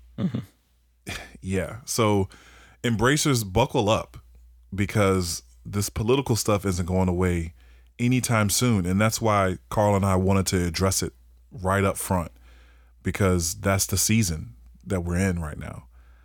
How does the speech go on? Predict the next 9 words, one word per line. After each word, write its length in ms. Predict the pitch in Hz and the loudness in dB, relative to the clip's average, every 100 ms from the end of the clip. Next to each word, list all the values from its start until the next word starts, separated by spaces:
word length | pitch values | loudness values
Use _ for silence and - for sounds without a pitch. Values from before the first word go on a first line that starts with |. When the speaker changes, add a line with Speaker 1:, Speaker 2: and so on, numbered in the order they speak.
| _ _ _ | _ _ _
Speaker 2:
Um, 400 | 90 87 82 82 80 | -2 0 0 -2 -2
and 400 | 101 95 92 87 - - - - _ | 0 2 0 -2 -10 -20 -20 -20 _
quite 220 | - 113 | 0 0
frankly, 360 | 107 120 117 120 | 2 0 0 0
the 100 | 98 | 0
last 420 | 95 101 113 117 - | 0 0 0 0 -2
time, 440 | 117 107 104 101 _ _ _ _ _ - | 2 2 2 0 _ _ _ _ _ -4
um, 560 | 90 85 82 80 78 - _ _ _ _ _ - | 0 0 0 -4 -8 -14 _ _ _ _ _ -8
we 560 | 98 101 101 101 98 | 0 2 2 2 0